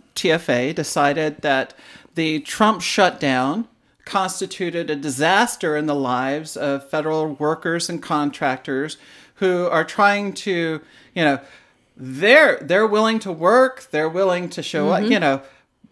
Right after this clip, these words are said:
Speaker 2: They're
Speaker 1: But
Speaker 2: willing to work
Speaker 1: they're
Speaker 2: without being paid and not
Speaker 1: Yeah.
Speaker 2: knowing when they're gonna get paid and
Speaker 1: And,
Speaker 2: dealing with the
Speaker 1: and this
Speaker 2: consequences.
Speaker 1: isn't, yeah, this is people from janitors to Coast Guard
Speaker 2: Mm-hmm.
Speaker 1: members. You know, the,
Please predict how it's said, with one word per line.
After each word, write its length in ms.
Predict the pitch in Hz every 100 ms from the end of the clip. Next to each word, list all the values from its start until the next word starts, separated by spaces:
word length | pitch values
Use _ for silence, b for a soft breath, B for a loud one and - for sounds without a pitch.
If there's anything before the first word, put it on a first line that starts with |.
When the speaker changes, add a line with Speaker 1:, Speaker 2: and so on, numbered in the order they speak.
| _
Speaker 2:
They're 100 | 190 196
Speaker 1:
But 80 |
Speaker 2:
willing 220 | 202 214 214
to 120 | 214
work 200 | 202 202
Speaker 1:
they're 100 | 202
Speaker 2:
without 320 | 208 180 202
being 260 | 185 208 196
paid 380 | 175 185 202 214
and 140 | 202
not 200 | 185 202
Speaker 1:
Yeah. 40 | -
Speaker 2:
knowing 220 | 196 190
when 160 | 196 202
they're 120 | 196
gonna 200 | 196 202
get 260 | 208 214
paid 320 | - 196 202 190
and 100 | 202
Speaker 1:
And, 80 | 190
Speaker 2:
dealing 220 | 185 196
with 80 | 185
the 60 | 180
Speaker 1:
and 80 | 175
this 40 |
Speaker 2:
consequences. 520 | 190 202 196 202 220 214
Speaker 1:
isn't, 440 | 214 175 - -
yeah, 220 | 208 208
this 240 | 175 220 233
is 200 | 190 -
people 460 | - - 240 214
from 460 | 180 - 165 147 139 b b b
janitors 840 | 139 214 240 233 - 208 196 185
to 400 | - - 180 180
Coast 480 | 175 - 233 240 -
Guard 400 | 165 135 120 123
Speaker 2:
Mm-hmm. 260 | 190 185 175
Speaker 1:
members. 380 | 156 143 131 131
You 300 | 202 226 240
know, 140 | 180
the, 340 | 170 226 247